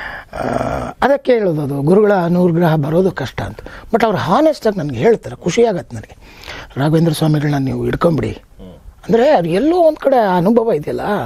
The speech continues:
ಆ ಅನುಭವದಲ್ಲಿ ನಾನು ಕಷ್ಟಪಟ್ಟಿದ್ದೆಲ್ಲ ಅವ್ರಿಗೆ ಗೊತ್ತಿರುತ್ತೆ ಅನ್ಸುತ್ತೆ, ಗೊತ್ತಿತ್ತೇನೋ. ಏನಾಗ್ತಿದೆ ಅಂತ ಸ್ವಲ್ಪ ಸ್ಪೆಷಲ್ ಆಗಿ ಇತ್ತಲ್ಲ ನಂದು, ಓಮಲ್ಲೇ ಆದ್ಮೇಲೆ ಅವ್ರಿಗೆ ಕತೆ ಹೇಳಿ ಓಕೆ ಮಾಡಿದ್ದೆ, ಟ್ರಿನ್ ಟ್ರಿನ್ ಹೇಳಿ ಓಕೆ ಮಾಡಿದ್ದೆ.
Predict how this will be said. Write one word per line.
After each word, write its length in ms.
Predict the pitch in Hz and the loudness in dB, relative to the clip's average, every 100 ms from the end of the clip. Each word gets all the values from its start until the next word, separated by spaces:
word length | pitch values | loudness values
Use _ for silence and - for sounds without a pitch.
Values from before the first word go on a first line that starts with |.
| 110 - - - - | -8 -16 -18 -18 -4
ಆ 100 | 143 | 0
ಅನುಭವದಲ್ಲಿ 500 | 208 285 285 262 254 | 2 4 4 2 2
ನಾನು 180 | 220 196 | 0 0
ಕಷ್ಟಪಟ್ಟಿದ್ದೆಲ್ಲ 800 | 180 - 247 202 220 202 196 220 | -2 0 0 0 0 2 2 2
ಅವ್ರಿಗೆ 640 | 196 170 165 - 92 - - - - 165 | 2 -2 -6 -8 -12 -20 -20 -20 -8 -2
ಗೊತ್ತಿರುತ್ತೆ 640 | 180 190 277 254 - 180 | 0 0 2 0 0 -8
ಅನ್ಸುತ್ತೆ, 380 | 175 - - - - | -10 -14 -18 -20 -14
ಗೊತ್ತಿತ್ತೇನೋ. 680 | - - 220 - 190 190 190 - - - - | -10 -2 -2 0 2 2 0 -6 -20 -6 2
ಏನಾಗ್ತಿದೆ 500 | 208 277 262 254 240 | 2 2 0 2 2
ಅಂತ 100 | 233 | 2
ಸ್ವಲ್ಪ 320 | 254 320 - 285 | 0 0 0 -2
ಸ್ಪೆಷಲ್ 440 | - 214 - 269 | 0 -2 2 2
ಆಗಿ 120 | 254 | 4
ಇತ್ತಲ್ಲ 320 | 220 - 208 180 | 2 0 -2 -2
ನಂದು, 500 | 160 147 156 185 147 - - - | -4 -6 -4 -6 -6 -16 -20 -4
ಓಮಲ್ಲೇ 480 | 160 202 220 202 196 | 0 2 4 2 2
ಆದ್ಮೇಲೆ 680 | 175 160 160 135 180 208 - - - | 0 -2 -4 -4 -4 -6 -12 -18 -4
ಅವ್ರಿಗೆ 240 | 170 196 180 | 2 2 2
ಕತೆ 320 | - 170 214 | 0 0 2
ಹೇಳಿ 180 | 196 190 | 2 0
ಓಕೆ 260 | 165 151 | -2 -4
ಮಾಡಿದ್ದೆ, 720 | 143 127 127 117 113 117 120 - - - - | -8 -8 -10 -10 -10 -10 -12 -16 -20 -14 0
ಟ್ರಿನ್ 220 | 190 180 | 2 4
ಟ್ರಿನ್ 180 | 214 196 | 4 2
ಹೇಳಿ 220 | 190 202 | 4 2
ಓಕೆ 240 | 180 - | 0 -2
ಮಾಡಿದ್ದೆ. 580 | 147 117 117 117 120 120 | -6 -6 -10 -10 -10 -12